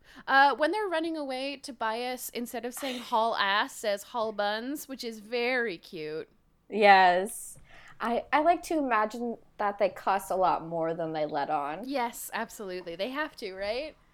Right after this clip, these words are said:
Speaker 2: Right.
Speaker 1: Um, it's
Speaker 2: I want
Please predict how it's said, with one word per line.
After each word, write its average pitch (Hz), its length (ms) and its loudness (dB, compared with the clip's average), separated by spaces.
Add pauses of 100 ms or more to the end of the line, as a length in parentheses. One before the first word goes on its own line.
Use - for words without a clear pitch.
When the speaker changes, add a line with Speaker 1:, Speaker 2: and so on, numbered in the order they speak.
(240)
Speaker 2:
Right. 175 500 4 (220)
Speaker 1:
Um, 214 600 -2 (1700)
it's 254 340 -6
Speaker 2:
I 233 100 -6
want 247 340 -4